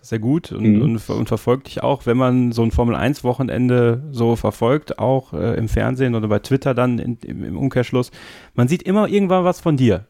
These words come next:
Speaker 1: Also auch Christian,
Speaker 2: Richtig.
Speaker 1: ne? Also immer irgendwann kommt was von dir und das ist, ist, ja, ist eigentlich auch irre, ne? Also das, also warum das Ganze? Also was, was findest du so toll daran, den Leuten diese kleinen Videos, äh,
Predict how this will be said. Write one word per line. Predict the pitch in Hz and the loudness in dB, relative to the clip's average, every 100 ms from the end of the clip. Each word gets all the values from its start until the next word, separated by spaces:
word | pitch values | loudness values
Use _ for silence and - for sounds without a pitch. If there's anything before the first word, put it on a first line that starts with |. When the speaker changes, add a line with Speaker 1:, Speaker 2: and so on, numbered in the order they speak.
| _ | _
Speaker 1:
Also | 117 127 | 0 0
auch | - 123 | 0 -2
Christian, | - 165 120 175 175 | -2 0 2 2 0
Speaker 2:
Richtig. | 180 | -2
Speaker 1:
ne? | 139 156 | -2 -2
Also | 139 - | -2 0
immer | 214 254 254 | 0 0 -2
irgendwann | 202 247 247 220 214 | 0 2 2 0 0
kommt | 220 175 | -2 0
was | 185 185 | -2 -2
von | - 165 | 0 2
dir | 120 90 | 4 2
und | 90 101 | 0 -4
das | 123 | -4
ist, | 143 - - | -6 -10 -10
ist, | 143 127 - - _ _ _ - | -8 -8 -12 -20 _ _ _ -2
ja, | 123 - _ - - | -2 -2 _ -18 -12
ist | 139 | -8
eigentlich | 131 190 185 | -6 -2 -2
auch | - | -2
irre, | 214 208 90 | -2 -2 -2
ne? | 123 160 | -2 -2
Also | 127 120 | -2 -2
das, | 127 131 - - - - - _ _ - - _ | -2 -4 -12 -20 -20 -20 -20 _ _ -18 -18 _
also | 139 143 - _ _ | -4 -2 -6 _ _
warum | 131 160 156 349 | -6 -2 2 2
das | 349 - | 2 2
Ganze? | 107 104 - 98 | -2 -2 -2 -2
Also | 113 127 | -2 0
was, | 165 - - - | -2 -4 -18 -6
was | 131 143 - _ _ _ _ _ | -4 -4 -12 _ _ _ _ _
findest | 180 202 | 2 2
du | 170 | 2
so | 160 | -2
toll | - 165 | 0 2
daran, | 214 202 196 | 2 2 2
den | 180 165 | 2 2
Leuten | 165 185 170 | 0 0 -6
diese | 147 - | -6 -10
kleinen | - 131 127 | -2 0 2
Videos, | 202 214 190 - - - 156 | 2 2 0 -2 -16 -14 -2
äh, | 160 160 | 0 0